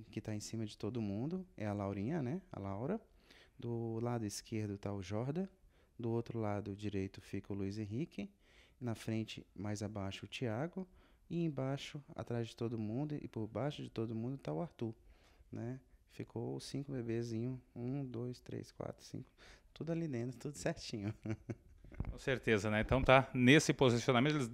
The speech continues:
Speaker 2: mudam durante o, até o processo da gravidez ou devem ficar assim mesmo, doutor?
Speaker 1: Não, eles ficam nessa posição, porque eles seguem cada um a sua placenta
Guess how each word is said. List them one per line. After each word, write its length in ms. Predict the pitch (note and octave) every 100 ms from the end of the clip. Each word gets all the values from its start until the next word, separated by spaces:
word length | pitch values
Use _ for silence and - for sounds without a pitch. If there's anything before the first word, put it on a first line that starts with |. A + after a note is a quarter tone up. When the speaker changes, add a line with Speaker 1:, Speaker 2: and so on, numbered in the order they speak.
| B2
Speaker 2:
mudam 520 | C3 F#3 A3 F3 B2+
durante 380 | A2 A2+ C3+ A#2+
o, 140 | G#2
até 240 | G#2 - A#2+
o 260 | A2 G2+
processo 320 | G2+ G#2+ B2+ B2
da 80 |
gravidez 480 | A#2+ A2 G#2 D3 F#3
ou 60 | G#3+
devem 220 | G3+ F3
ficar 260 | C#3 B2+ B2
assim 160 | -
mesmo, 260 | A2 G#2 G#2
doutor? 280 | F2+ G2+ A2+ - - -
Speaker 1:
Não, 140 | G#2+
eles 180 | A2 A#2+
ficam 220 | - C3
nessa 200 | C3+ B2+
posição, 600 | C3+ C#3 C#3+ - G#2 G2+ -
porque 220 | G#2 -
eles 220 | B2 A#2+
seguem 340 | - B2 B2+ A#2+
cada 300 | B2 B2 A#2
um 60 |
a 40 | A#2
sua 180 | A#2
placenta 600 | A2+ A#2+ - C3 E3+ C3+